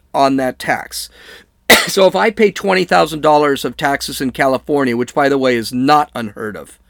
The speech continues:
In the old days, I used to be able to take that twenty thousand dollars and apply it to my federal,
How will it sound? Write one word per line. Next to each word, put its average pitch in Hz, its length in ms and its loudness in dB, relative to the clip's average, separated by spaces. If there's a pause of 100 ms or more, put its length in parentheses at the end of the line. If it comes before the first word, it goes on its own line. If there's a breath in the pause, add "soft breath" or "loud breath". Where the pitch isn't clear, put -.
(840 loud breath)
In 170 160 2
the 185 120 4
old 220 220 8
days, 165 380 4
I 160 80 2
used 175 260 -2
to 180 60 -12
be 165 140 2
able 156 220 2
to 131 100 -14
take 165 320 -2
that 151 180 -2
twenty 156 280 -2
thousand 135 360 -2
dollars 139 340 0
and 127 100 -4
apply 123 320 0
it 123 100 -4
to 123 80 -8
my 120 140 -4
federal, 104 400 -6